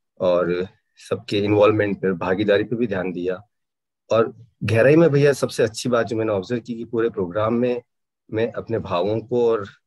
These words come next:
विचारों को काफी हद तक देख पा रहा था, जहाँ पे विश्वास, सम्मान और स्नेह के भाव थे, तो उसका परिणाम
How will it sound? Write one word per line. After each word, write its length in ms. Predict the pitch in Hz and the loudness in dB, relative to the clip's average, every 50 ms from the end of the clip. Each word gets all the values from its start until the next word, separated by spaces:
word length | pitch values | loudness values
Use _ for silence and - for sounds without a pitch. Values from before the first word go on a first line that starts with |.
| _ | _
विचारों 420 | - 98 - - 107 101 107 113 113 | -14 -12 -6 -4 -2 -2 -2 -4 -4
को 160 | - 123 123 | -6 -8 -8
काफी 440 | 117 _ - 98 95 - - 139 127 | -8 _ -6 -6 -6 -4 -6 -8 -6
हद 200 | 107 101 - - - | -6 -8 -10 -10 -14
तक 100 | 117 - - | -14 -12 -6
देख 220 | 98 101 107 104 - | -4 -4 -4 0 0
पा 100 | 92 85 | 0 0
रहा 120 | 85 90 | 0 -2
था, 280 | 90 - - 123 - - _ _ _ _ _ _ _ - | -2 -2 -6 -6 -6 -8 _ _ _ _ _ _ _ -2
जहाँ 140 | - 101 95 | -2 0 2
पे 120 | 95 107 | 2 0
विश्वास, 600 | 92 92 95 - - 110 104 104 107 - - - - _ _ _ _ | 0 0 -4 -2 0 0 0 0 0 -2 -8 -16 -18 _ _ _ _
सम्मान 540 | _ - - - 92 95 95 98 101 107 110 | _ -14 -8 -6 -4 -2 -2 -2 -2 -4 -4
और 120 | 107 98 95 | -6 -6 -8
स्नेह 320 | - - - 101 101 113 | -10 -8 -8 -6 -4 -4
के 120 | 113 131 | -4 -4
भाव 260 | 101 92 87 82 82 - - | -4 -2 -4 -4 -4 -6 -8
थे, 80 | 101 107 - - - - _ _ _ _ _ _ _ _ _ | -8 -8 -8 -12 -18 -20 _ _ _ _ _ _ _ _ _
तो 180 | - 175 170 - | -4 -4 -4 -2
उसका 300 | - 143 135 127 - 165 | -2 -4 -4 0 0 0
परिणाम 560 | 151 - 123 117 123 135 139 147 156 156 - | 2 4 4 4 6 4 4 4 2 2 0